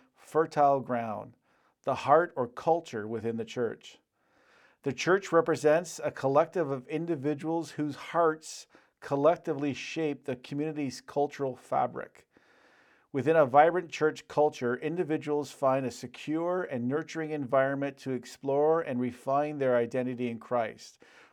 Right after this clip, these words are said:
We firmly believe our values are pivotal in shaping the church's culture. Join us as we journey deeper into comprehending the importance of nurturing fertile ground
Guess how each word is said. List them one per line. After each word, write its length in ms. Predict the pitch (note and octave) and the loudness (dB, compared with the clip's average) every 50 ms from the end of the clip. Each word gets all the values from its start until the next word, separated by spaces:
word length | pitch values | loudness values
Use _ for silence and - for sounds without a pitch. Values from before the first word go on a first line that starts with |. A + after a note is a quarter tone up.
| _ | _
We 160 | - D3 D3 C3+ | -4 -2 -2 -2
firmly 480 | - - E3 F3 G3 G3+ G3 G3 F3 | -2 0 2 2 2 2 0 0 0
believe 600 | D3 C3+ D3 C#3 C3+ D3 D3+ C#3+ C#3 C#3 C3+ B2+ - | 2 2 0 0 0 -2 -2 -2 -2 -2 -4 -4 2
our 200 | C3+ C#3 D3 C#3+ | 4 4 4 4
values 720 | B2+ B2+ C#3 D3+ F3+ - E3+ C3+ B2 B2 A#2+ A#2+ B2 B2 | 6 6 6 6 6 2 0 0 0 -2 -2 -2 -4 -4
are 180 | - B2+ A#2+ A#2+ | -2 0 0 -2
pivotal 720 | - - - F3+ G#3+ B3 G#3+ C#3+ C3 A2+ G#2+ A#2+ C3+ _ _ _ _ _ _ _ _ - - _ _ - | -2 -4 -4 -4 -4 -4 -2 -2 -2 -2 -2 -4 -10 _ _ _ _ _ _ _ _ -20 -20 _ _ -4
in 160 | D3 C3 B2 | -4 -4 -2
shaping 500 | A#2+ - - D#3 D#3 D#3 D#3 D#3+ D#3 D3+ | -2 -4 -2 -2 -2 -2 -2 -4 -4 -4
the 100 | C#3+ C3 | -4 -6
church's 460 | C3 - - C#3 B2+ B2+ C3 A#2+ - | -6 -4 -4 -4 -4 -4 -8 -10 -10
culture. 540 | - - A#2 A#2 A#2 - - - G#2+ - _ _ _ _ _ _ _ _ _ _ - - - - - _ - | -6 -6 -6 -6 -6 -8 -14 -16 -16 -18 _ _ _ _ _ _ _ _ _ _ -20 -20 -20 -20 -20 _ -10
Join 300 | B2+ A#2+ D3+ F#3+ A3 A3+ | -2 2 4 4 4 4
us 180 | A3+ G#3+ - F#3+ | 2 0 4 4
as 180 | F3 D#3 C3+ | 2 4 4
we 160 | D3 D#3 D3 C#3 | 0 0 0 -2
journey 460 | A2+ G#2+ C3 D#3+ E3 E3+ E3+ D3+ C#3 | -2 -2 -2 -2 0 -2 -2 -6 -6
deeper 460 | A#2+ G#2 D3+ F3 G3+ F#3 - E3+ E3+ | -8 -8 -6 -6 -6 -4 -4 -4 -2
into 360 | E3 D#3+ D#3 D3 - D#3 D3 | -2 -4 -4 -4 -4 -6 -6
comprehending 840 | - - - E3 F#3+ F#3 - F3+ D#3 C#3 D#3 E3 E3 D#3+ C#3+ C#3 C3+ | -6 -2 -2 -2 -2 -2 -2 -4 -2 -2 -2 -2 -2 -2 -4 -4 -4
the 180 | C3+ C3+ C3 C3 | -2 -2 -2 -2
importance 560 | C3 B2 B2 - D#3+ E3 F#3+ G#3 G#3 F3 - | -2 -4 -4 0 0 0 0 0 -6 -6 -6
of 140 | D#3 C3+ B2 | -4 -4 -2
nurturing 500 | B2+ C3+ D3+ D#3 D#3 - E3 D#3+ D#3 D3 | -2 -2 -2 -4 -4 -8 -8 -6 -6 -8
fertile 560 | C3 - - D#3+ E3+ F3+ F#3 F#3 F#3+ F#3+ F#3 | -10 -8 -6 -4 -2 0 0 0 0 0 -2
ground 480 | - C#3+ C#3 B2+ A#2+ A2+ A2 A#2 B2 | -2 -2 0 0 0 0 0 -2 -4